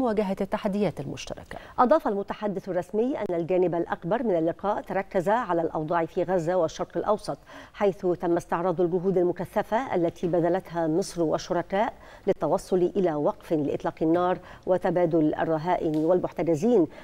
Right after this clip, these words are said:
Speaker 2: بحيث يمكن إنهاء الكارثة الإنسانية التي تواجه أهالي غزة، فضلًا عن تمهيد الطريق لإنفاذ حل الدولتين الذي من شأنه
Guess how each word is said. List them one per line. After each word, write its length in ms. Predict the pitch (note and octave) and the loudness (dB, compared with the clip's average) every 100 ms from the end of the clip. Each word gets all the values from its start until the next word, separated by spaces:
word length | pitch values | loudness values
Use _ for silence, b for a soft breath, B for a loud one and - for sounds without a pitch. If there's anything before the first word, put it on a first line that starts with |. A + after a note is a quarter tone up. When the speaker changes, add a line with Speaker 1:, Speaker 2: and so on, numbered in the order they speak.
| B | B
Speaker 2:
بحيث 420 | - - A#3+ - G3 F3+ | -4 2 0 2 0 2
يمكن 540 | F#3 C4 C#4 - D#3+ | 2 2 2 0 0
إنهاء 500 | - E3+ D#3+ E3+ - | 0 0 0 -2 -2
الكارثة 500 | E3 - A#3 F3+ - | -2 0 0 0 -2
الإنسانية 640 | E3 E3+ - E3+ G3 E3+ F#3 B B - | -4 -4 -2 0 2 2 0 B B 0
التي 300 | F3 D#3+ - | 0 0 -4
تواجه 500 | - E3 E3+ D#3 D#3+ | -2 0 2 0 0
أهالي 360 | - E3 E3 D#3 | -2 0 0 2
غزة، 380 | F3 D3 D#3+ D#3 B | 0 0 -2 -4 B
فضلًا 460 | - C4 F3+ D#3+ D3+ | -4 -2 0 -2 -2
عن 160 | D3+ D#3+ | -4 -2
تمهيد 400 | E3 D#3+ F#3 E3+ | -2 2 2 2
الطريق 520 | - E3 A#3 - - B - | -2 0 0 0 -8 B 0
لإنفاذ 640 | F#3+ F3 - G3 E3+ D#3+ | 2 2 0 0 0 0
حل 240 | - G#3 | 0 2
الدولتين 680 | D#3 D#3 D#3+ D#3+ G3+ F#3 F#3 - | 2 0 0 0 2 4 4 2
الذي 280 | E3 E3 E3 | 0 2 2
من 160 | D#3+ | 2
شأنه 600 | D#3+ - F#3 E3+ E3 E3 | 0 0 2 2 4 2